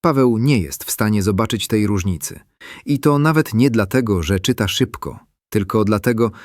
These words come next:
że dosadnie mówiąc, ma w dupie przecinki. Więc powiedzmy sobie szczerze,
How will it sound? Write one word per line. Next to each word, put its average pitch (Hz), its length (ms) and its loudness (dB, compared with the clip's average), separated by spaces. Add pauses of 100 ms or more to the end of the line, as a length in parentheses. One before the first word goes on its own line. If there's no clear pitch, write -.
(160)
że 113 260 2
dosadnie 113 500 0
mówiąc, 107 540 0 (120)
ma 151 300 2
w 92 100 -4
dupie 90 340 -2
przecinki. - 720 -6 (760)
Więc 110 340 2
powiedzmy 120 400 0
sobie 104 240 0
szczerze, 78 520 -6